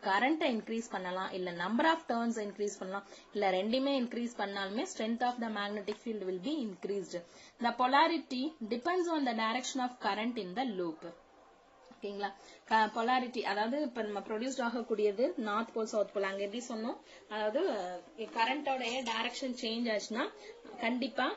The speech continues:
சவுத் போல், நார்த் போலோட இதுவும் சேஞ்ச் ஆகும்னு சொன்னோம். அதே மாதிரி தான்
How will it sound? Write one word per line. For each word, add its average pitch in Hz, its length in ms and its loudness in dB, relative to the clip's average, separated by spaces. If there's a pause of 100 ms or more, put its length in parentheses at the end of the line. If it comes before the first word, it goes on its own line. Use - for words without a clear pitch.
(160)
சவுத் 262 340 2
போல், 262 180 2
நார்த் 233 380 0
போலோட 226 360 0
இதுவும் 233 400 0
சேஞ்ச் 233 360 0
ஆகும்னு 196 300 -4
சொன்னோம். 180 220 -6
அதே 202 200 -2
மாதிரி 226 300 -2
தான் 294 180 -2